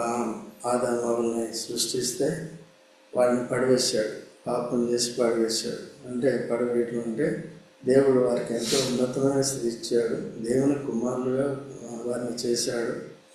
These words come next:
దేవుని ప్రతినిధులుగా భూమి మీద వారిని పెట్టాడు, వారికి సర్వాధికారం ఇచ్చాడు. జంతువుల మీద, వీటన్నిటి మీద, సముద్రంలో ఉన్న,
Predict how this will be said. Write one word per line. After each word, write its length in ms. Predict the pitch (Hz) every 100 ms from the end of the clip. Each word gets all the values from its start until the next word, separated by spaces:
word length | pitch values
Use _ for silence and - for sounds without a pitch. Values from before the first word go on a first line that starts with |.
| - - - - -
దేవుని 300 | 123 143 147
ప్రతినిధులుగా 840 | 143 131 120 135 135 131 127 131 131
భూమి 220 | 127 120
మీద 340 | 123 120 117 120
వారిని 240 | 117 113
పెట్టాడు, 640 | 120 110 127 120 - - 127
వారికి 440 | 123 120 127 113
సర్వాధికారం 920 | 110 120 120 135 135 120 135 127 117
ఇచ్చాడు. 680 | 107 - 123 117 - - - - - - - - - 120 107 - 120
జంతువుల 640 | 131 131 151 131 127 127
మీద, 180 | 123 123
వీటన్నిటి 640 | 120 120 117 120 123 127 127
మీద, 380 | 120 120 120 120 - - - -
సముద్రంలో 1000 | - 135 127 127 131 131 127 123 123 120
ఉన్న, 380 | 123 120 120 117